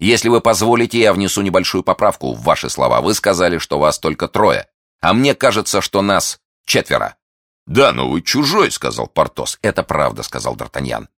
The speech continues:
"У меня другое платье, но та же душа. В сердце я мушкетёр.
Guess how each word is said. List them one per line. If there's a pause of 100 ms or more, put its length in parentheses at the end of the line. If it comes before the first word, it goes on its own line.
(140)
"У
меня
другое
платье,
но
та
же
душа.
В
сердце
я
мушкетёр.